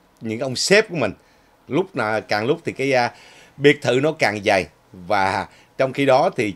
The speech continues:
chính mình phải làm lương ba cọc ba đồng để đi làm cái, cái, cái công việc này. Và cuối cùng lãnh hậu quả bị dân ghét cũng là mình, mất đi sinh mạng cũng là mình. Do đó cái lực lượng này bây giờ đang bị, à, khủng hoảng rất là lớn.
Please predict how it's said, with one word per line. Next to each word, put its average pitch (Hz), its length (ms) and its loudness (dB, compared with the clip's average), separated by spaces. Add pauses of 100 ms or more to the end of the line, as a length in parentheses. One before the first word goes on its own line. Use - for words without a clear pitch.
chính 202 260 -2
mình 113 220 0
phải 120 120 -4
làm 110 300 -6
lương 131 220 -2
ba 113 120 -4
cọc - 320 -14
ba 107 140 -4
đồng 90 200 -2 (520)
để 104 200 -2
đi 135 100 -2
làm 98 200 0
cái, 120 100 -14
cái, 131 100 -8
cái 139 180 -8
công 123 180 -6
việc 95 160 -6
này. 90 200 -4
Và 90 140 -8
cuối 170 280 -2
cùng 104 220 0 (360)
lãnh 113 260 0
hậu 113 220 -4
quả 92 240 -6
bị 107 160 -4
dân 143 280 2
ghét 156 300 2
cũng 120 200 -4
là 120 100 -2
mình, 95 240 -4 (560)
mất 196 240 2
đi 160 160 2
sinh 139 200 0
mạng 104 260 -4
cũng 120 180 -8
là 120 120 -4
mình. 92 200 -6 (140)
Do 113 100 -4
đó 127 240 2
cái 165 180 -6
lực 120 260 -2
lượng 101 160 -6
này 98 160 -4
bây 110 160 -6
giờ 104 220 -2
đang 107 240 -8
bị, 95 240 -6
à, 107 140 -6 (320)
khủng 151 340 0
hoảng 117 280 -2
rất 165 160 -4
là 123 80 2
lớn. 110 260 2